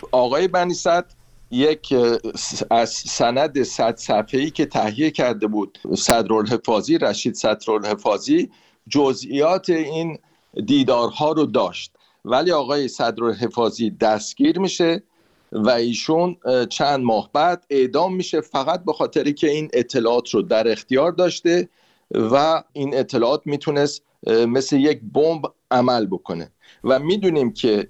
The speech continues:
همین معامله‌ای که کردن، خواستن یک صورت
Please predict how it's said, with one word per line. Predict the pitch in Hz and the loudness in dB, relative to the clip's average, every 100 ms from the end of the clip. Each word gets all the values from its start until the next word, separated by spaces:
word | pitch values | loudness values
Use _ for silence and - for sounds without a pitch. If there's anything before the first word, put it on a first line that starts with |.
| _ | _
همین | - - 170 180 196 175 117 - | -10 -4 0 2 2 0 -2 -4
معامله‌ای | 120 131 127 123 123 120 | 0 2 2 2 2 0
که | 107 135 | 0 -2
کردن، | 117 123 120 156 160 | 0 0 2 0 0
خواستن | - 151 147 143 127 123 | -2 -2 0 0 0 0
یک | 143 139 - _ - | -2 -2 -10 _ -10
صورت | - 143 135 139 151 | -2 2 4 2 2